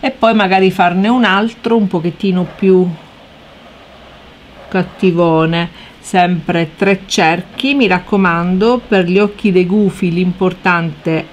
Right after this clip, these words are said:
è che le pupi-, la pupilla e l'iride siano leggermente concentriche, quindi uno e due, cioè che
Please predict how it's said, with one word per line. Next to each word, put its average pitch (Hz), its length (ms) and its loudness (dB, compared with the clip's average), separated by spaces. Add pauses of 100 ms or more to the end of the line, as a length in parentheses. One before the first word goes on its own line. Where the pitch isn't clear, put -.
è 175 240 -2 (600)
che 175 320 0
le 180 260 0
pupi-, 185 480 -2
la 175 100 0
pupilla 190 440 2
e 180 40 2
l'iride 170 580 0 (280)
siano 180 460 -2
leggermente 175 840 0
concentriche, 160 1160 -2 (680)
quindi 165 440 -4
uno 220 1160 0 (880)
e 175 140 0
due, 151 400 -4
cioè 151 240 -6
che 160 220 -4